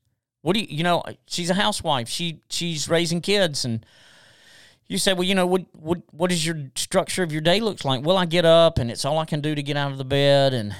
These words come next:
I'm, I get the kids ready to do their homeschooling and I, you know,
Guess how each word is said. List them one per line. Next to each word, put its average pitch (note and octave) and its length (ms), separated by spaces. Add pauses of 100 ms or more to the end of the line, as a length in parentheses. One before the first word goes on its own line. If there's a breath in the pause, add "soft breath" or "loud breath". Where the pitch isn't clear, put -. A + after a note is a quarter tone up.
(100)
I'm, A2+ 280
I A#2+ 60
get C#3 180
the C#3+ 80
kids C#3 640
ready C#3 260
to C3 100
do C#3 160
their C3+ 160
homeschooling C3+ 960
and G#2 260
I, F#2+ 180 (100)
you A2+ 120
know, F#2+ 280